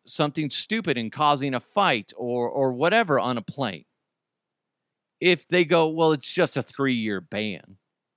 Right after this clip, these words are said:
We lived through covid, so, you know, that was, like, two,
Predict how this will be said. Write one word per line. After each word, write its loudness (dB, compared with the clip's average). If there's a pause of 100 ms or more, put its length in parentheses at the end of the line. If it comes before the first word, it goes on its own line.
(640)
We 0
lived 0
through -6
covid, -4 (360)
so, -2 (460)
you -6
know, -10
that -6
was, -10
like, -10 (100)
two, -8